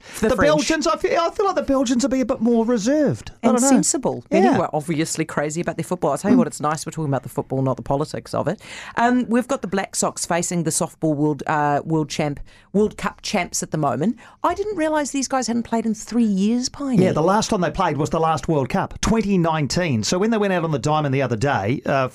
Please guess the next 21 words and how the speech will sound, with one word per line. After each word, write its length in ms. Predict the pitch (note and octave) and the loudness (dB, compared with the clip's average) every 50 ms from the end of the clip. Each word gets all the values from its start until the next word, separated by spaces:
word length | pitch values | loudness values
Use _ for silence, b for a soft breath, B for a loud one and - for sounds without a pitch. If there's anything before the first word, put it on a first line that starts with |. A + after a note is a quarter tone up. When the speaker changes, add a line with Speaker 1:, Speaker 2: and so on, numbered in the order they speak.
| - - - - | -10 -8 -4 -2
Speaker 2:
it 40 | |
was 140 | E3 D#3 - | -2 -2 -2
the 80 | - D#3+ | -4 -4
first 300 | - - G#3 G3 F#3+ - | -2 0 0 0 0 0
time 160 | - F3+ E3+ | -2 -2 0
they 120 | D#3 D#3 D3 | 0 0 0
had 100 | C#3+ C3 | 0 0
officially 560 | B2 - - A3+ - - - G3 E3+ D#3 C3 | -2 -2 -4 -4 -4 -2 -2 0 0 0 -2
played 500 | - - - - D#3+ D#3 C3+ A#2 A#2 - | -4 -4 -2 0 0 2 2 2 0 0
a 80 | - C3+ | -2 -4
game 460 | A#2+ G#2 C#3+ C#3 B2+ A2 G#2 A2+ D3 B B B B B B | -2 -2 -2 -2 0 0 0 0 0 B B B B B B
for, 240 | - - E3 D3 C3 - _ _ _ _ | -4 -2 -2 -2 -4 -6 _ _ _ _
uh, 80 | - - - - | -6 -6 -6 -4
three 220 | - - A3+ G#3+ | -2 0 0 2
and 80 | F#3 E3+ | 2 0
a 40 | C#3+ | 0
half 440 | - - G3+ G#3+ A#3 - - - | 0 0 0 0 0 0 0 0
years. 240 | D3 A#2+ G#2 F3+ - | 0 0 2 2 0
Speaker 1:
Were 80 | - B3+ | 0 0
they 140 | C#4+ D4 B3+ | 2 0 -2
rusty? 340 | G#3+ B3+ B3+ - - - | -2 -4 -4 -6 -6 -6